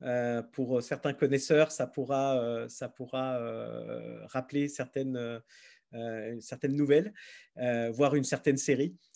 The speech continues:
Euh, <laughs> et, euh, ce roi en jaune, euh, lui dit, « Bah, écoute, tu, tu, je te libère de l'île, mais il faut que, que tu me libères de ma malédiction. »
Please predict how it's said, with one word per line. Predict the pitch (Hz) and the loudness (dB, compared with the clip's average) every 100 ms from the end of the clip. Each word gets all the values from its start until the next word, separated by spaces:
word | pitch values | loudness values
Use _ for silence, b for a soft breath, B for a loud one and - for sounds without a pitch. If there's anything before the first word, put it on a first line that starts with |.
| - 123 | -16 -6
Euh, | 123 120 123 | -2 2 4
<laughs> | 127 - - - - _ _ _ _ _ 175 - - - | 2 -2 -14 -20 -20 _ _ _ _ _ -16 -14 -14 0
et, | 156 170 180 | 6 10 10
euh, | 156 | 8
ce | - | 8
roi | 185 175 185 | 4 4 4
en | 180 | 4
jaune, | 160 220 233 | 6 6 6
euh, | 175 165 160 156 | 4 4 4 2
lui | 156 160 | 0 -2
dit, « | 147 214 | 0 6
Bah, | 175 | 8
écoute, | 147 240 233 | 8 4 -2
tu, | 175 165 160 | 0 -2 -2
tu, | - 147 147 | -8 -6 -6
je | 143 165 | -6 -2
te | 170 | 2
libère | 175 196 208 | 8 8 8
de | 180 | 4
l'île, | 180 156 196 247 196 | 2 2 2 2 2
mais | 170 170 170 | 2 2 0
il | 151 | -2
faut | - 196 | -2 -2
que, | - 180 165 165 160 160 151 | 0 0 2 4 4 2 -2
que | - | -6
tu | 147 175 | -4 2
me | 175 | 2
libères | 170 170 196 185 | 4 4 4 6
de | |
ma | 175 175 | 4 4
malédiction. » | 170 170 165 - - | 4 2 -2 -6 -8